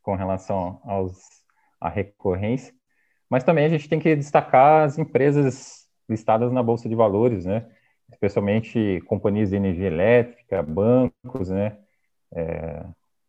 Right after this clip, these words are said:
eu, conforme falei, eu não sou investidor de Copel, mas tem várias oportunidades de companhias de energia elétrica aqui no, na nossa bolsa. E é fácil reconhecer essas empresas, né? E eu preferi ir atrás da concorrência da Copel aí neste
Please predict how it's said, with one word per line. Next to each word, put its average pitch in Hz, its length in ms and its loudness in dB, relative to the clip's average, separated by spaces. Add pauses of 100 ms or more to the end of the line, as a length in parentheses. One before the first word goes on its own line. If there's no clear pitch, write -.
eu, - 140 -16
conforme 104 340 -2
falei, 107 240 0
eu 113 40 2
não 110 80 0
sou 117 180 -2
investidor 110 400 -2
de 104 80 -4
Copel, 117 320 -2
mas 160 580 -2 (180)
tem 110 140 -2
várias 117 280 4
oportunidades 101 580 -2
de 95 80 -4
companhias 95 480 -6
de 98 40 -6
energia 92 260 -4
elétrica 95 340 -2
aqui 92 160 -14
no, 90 260 -6 (340)
na 107 80 -8
nossa 98 280 -4
bolsa. 92 440 -4 (640)
E 90 640 -4 (680)
é 123 80 0
fácil 175 300 2
reconhecer 143 360 0
essas 117 260 0
empresas, 110 480 0
né? 107 200 -2 (400)
E 95 100 -4
eu 107 180 2
preferi 123 920 2 (400)
ir 107 140 0
atrás 107 240 0
da 107 80 0
concorrência 98 520 -6
da 92 60 -2
Copel - 360 -4
aí 95 220 -4
neste 92 240 -10